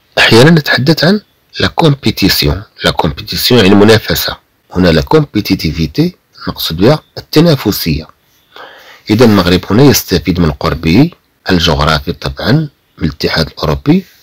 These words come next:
ثم يستفيد من تنافسيته للدولة الجارة. Le Maroc n'est pas le seul pays africain à se distinguer sur le marché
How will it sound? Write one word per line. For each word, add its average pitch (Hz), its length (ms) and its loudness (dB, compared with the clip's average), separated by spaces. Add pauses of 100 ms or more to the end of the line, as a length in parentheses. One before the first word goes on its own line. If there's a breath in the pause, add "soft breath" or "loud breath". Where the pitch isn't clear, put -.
(360 soft breath)
ثم 101 180 4
يستفيد 95 720 0
من 160 220 4
تنافسيته 87 1160 0 (380)
للدولة 87 540 2 (200)
الجارة. 101 460 0 (840)
Le 92 60 -2
Maroc 85 420 2 (280)
n'est 87 200 0
pas 202 140 2
le 180 40 4 (100)
seul 117 160 4
pays 95 300 2
africain 170 640 -2
à 101 100 0
se - 140 0
distinguer 139 640 2 (460 soft breath)
sur 151 300 2
le 107 80 4
marché 90 400 2